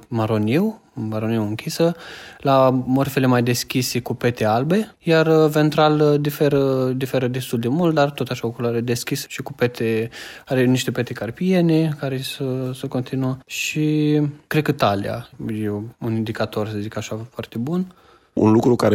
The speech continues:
Speaker 2: a fost pentru mine o provocare când am învățat mai mult despre păsări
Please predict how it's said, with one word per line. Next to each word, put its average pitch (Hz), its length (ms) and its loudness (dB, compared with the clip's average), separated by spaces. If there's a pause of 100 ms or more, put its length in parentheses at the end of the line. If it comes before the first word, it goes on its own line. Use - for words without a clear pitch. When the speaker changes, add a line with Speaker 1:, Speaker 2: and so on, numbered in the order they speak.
(140)
Speaker 2:
a - 20 0
fost - 240 -2
pentru 95 220 0
mine 101 160 4
o 95 80 6
provocare 90 480 0
când 87 180 -4
am 87 100 0
învățat 85 340 0
mai 90 120 2
mult 87 180 2
despre 87 280 0
păsări - 500 0